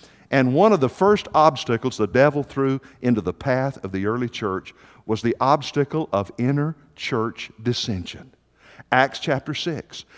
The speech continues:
The He-, Hellenistic widows were arguing with the, with the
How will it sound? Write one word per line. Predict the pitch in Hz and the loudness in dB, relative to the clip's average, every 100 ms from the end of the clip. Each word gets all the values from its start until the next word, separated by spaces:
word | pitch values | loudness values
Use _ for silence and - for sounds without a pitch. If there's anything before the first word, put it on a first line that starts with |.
| - - | -16 2
The | 127 | 2
He-, | - - | 2 2
Hellenistic | 131 139 127 143 131 165 120 | 4 6 6 4 2 -2 0
widows | 135 156 202 - - - | 2 2 0 -4 -18 2
were | 147 | 6
arguing | 127 139 143 147 | 10 8 8 2
with | 143 139 | 2 2
the, | 165 156 - - | 0 -2 -10 0
with | 151 143 | 2 4
the | 165 151 | 6 4